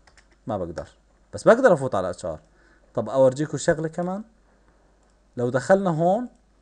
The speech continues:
وحكيت له بينج، للأسف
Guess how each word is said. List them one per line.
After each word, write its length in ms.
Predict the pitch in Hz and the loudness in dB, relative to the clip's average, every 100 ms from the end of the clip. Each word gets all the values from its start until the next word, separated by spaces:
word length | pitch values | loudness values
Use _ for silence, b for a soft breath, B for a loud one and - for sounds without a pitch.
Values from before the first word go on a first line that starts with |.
| - | -8
وحكيت 440 | 135 160 214 202 | -6 -4 -4 -2
له 100 | 202 | -2
بينج، 460 | 196 220 214 220 254 - _ _ _ _ _ _ _ _ _ _ _ _ _ _ _ _ _ _ _ _ _ _ _ _ _ _ _ _ _ _ _ _ _ _ _ - - _ _ _ _ _ _ | 0 2 2 0 -4 -10 _ _ _ _ _ _ _ _ _ _ _ _ _ _ _ _ _ _ _ _ _ _ _ _ _ _ _ _ _ _ _ _ _ _ _ -20 -20 _ _ _ _ _ _
للأسف 500 | 117 123 147 117 - | -8 -4 -4 -6 -10